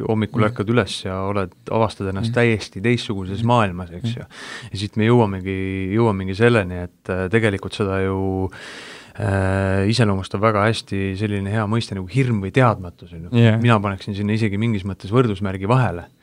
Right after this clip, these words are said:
Speaker 2: Jah, täpselt.
Speaker 1: Et mis ma nüüd siis teen selle olukorraga, eks ju. Ja, ja noh, see suures plaanis lahterdab inimesed kaheks.
Speaker 2: Mm.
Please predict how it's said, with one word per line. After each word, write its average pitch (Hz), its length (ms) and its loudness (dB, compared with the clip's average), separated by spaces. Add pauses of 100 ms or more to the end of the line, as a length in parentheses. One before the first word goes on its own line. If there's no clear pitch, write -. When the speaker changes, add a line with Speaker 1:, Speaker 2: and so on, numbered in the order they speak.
Speaker 2:
Jah, 113 340 4
täpselt. 113 320 -2
Speaker 1:
Et - 80 -14
mis 117 120 0
ma 110 80 2
nüüd 98 120 -4
siis - 120 -12
teen 127 200 4
selle 90 160 -6
olukorraga, 87 560 -6
eks - 180 -12
ju. 180 60 -12 (500)
Ja, 98 200 4 (160)
ja 95 960 4 (640)
noh, 95 140 -4
see 104 560 4 (240)
suures 135 380 2
plaanis 104 380 0
lahterdab 110 480 2
inimesed 104 380 -2
kaheks. 131 420 -2
Speaker 2:
Mm. 113 80 -12